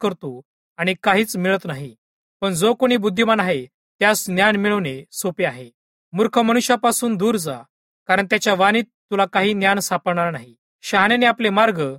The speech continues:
समजणे, यामध्ये त्याची सुज्ञता आहे, परंतु मूर्खाचे मूर्खपण कपट आहे. मूर्खाला पापार्पणाचे अर्पण थट्टा वाटते, पण सरळांमध्ये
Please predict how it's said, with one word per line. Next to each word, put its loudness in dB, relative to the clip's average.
समजणे, 0
यामध्ये 2
त्याची -4
सुज्ञता -4
आहे, -10
परंतु -2
मूर्खाचे 0
मूर्खपण -2
कपट 0
आहे. -6
मूर्खाला 2
पापार्पणाचे 2
अर्पण 2
थट्टा 2
वाटते, -2
पण -4
सरळांमध्ये 0